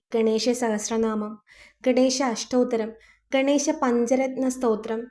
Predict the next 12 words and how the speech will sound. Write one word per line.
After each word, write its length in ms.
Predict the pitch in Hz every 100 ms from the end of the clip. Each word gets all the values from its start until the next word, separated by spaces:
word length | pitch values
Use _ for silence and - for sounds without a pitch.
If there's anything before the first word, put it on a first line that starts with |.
| _ - _ _ _
സങ്കടനാശന 880 | - - 247 247 247 247 240 233 247
സ്തോത്രം, 520 | 254 254 233 220 226 233 - _ _
വക്രതുണ്ട 640 | 262 254 262 311 269 285
മഹാകായ 680 | 285 262 202 226 226 233 226 233 - -
എന്നിവ 280 | 226 233 226
ജപിക്കാവുന്നതാണ്. 920 | 220 196 196 214 208 214 214 202 180 - _ _ _ _ _ _ _ _ _ - - _
അതുപോലെ 360 | 302 285 330 359
തന്നെ 240 | 381 302 302
നാളത്തെ 380 | 269 262 254
ദിവസത്തിൻ്റെ 520 | 262 262 254 254 262 262
മറ്റൊരു 440 | 240 247 320 311
പ്രത്യേകതയാണ് 760 | 254 233 247 240 233 247 220